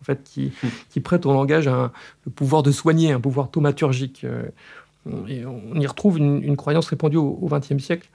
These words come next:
Speaker 1: en linguistique en tout cas, qu'on appelait l'hypothèse de, de Sapir-Whorf, euh, et qui, euh,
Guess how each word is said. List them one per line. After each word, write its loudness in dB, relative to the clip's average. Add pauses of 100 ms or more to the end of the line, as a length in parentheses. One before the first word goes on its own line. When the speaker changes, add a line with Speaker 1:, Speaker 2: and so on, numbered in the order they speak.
(440)
Speaker 1:
en 0
linguistique 0
en -2
tout -2
cas, -6
qu'on 0
appelait 2
l'hypothèse -2
de, -4 (200)
de -2
Sapir-Whorf, 0 (580)
euh, -4
et -2
qui, -4
euh, 0